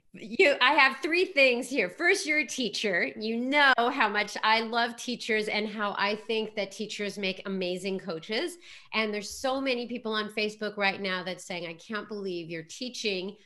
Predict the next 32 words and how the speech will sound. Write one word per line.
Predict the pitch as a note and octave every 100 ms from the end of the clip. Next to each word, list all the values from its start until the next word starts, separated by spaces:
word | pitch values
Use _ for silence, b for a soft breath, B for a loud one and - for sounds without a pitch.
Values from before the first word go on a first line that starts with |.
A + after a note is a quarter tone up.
| b
You | G3+ A3
have | A#3 A#3 A3+ A3+ -
three | A3 B3 D4+
kids | - E4 A3+
under | A#3 A#3 B3
five | - A3 A#3 B3
years | C4+ B3
old. | G3+ F3 F3 A#3 - _ _ _ _
You're | A#3 C#4+
a | -
ten-star | - D#4+ F4 F4 - D#4
diamond | B3 A3 A3+ A3+
right | G3 F3+
now." | F3 F3
So | F3 G#3
we're | A3
gonna | B3 C4+ A#3
figure | - A3 G#3
out | F#3 F3+
how | E3+ F3+ -
you | G3 G3 G#3
did | F#3 F#3
all | F3 F3
of | E3+
that. | E3+ D#3 D3+ B B B
Um, | - A#3+ A#3
and | C4 C#4
then | D4+ C#4+
you're | C4+
a | B3+
short | - B3+ A#3+ E3+
girl. | G#3 D#3 B2 -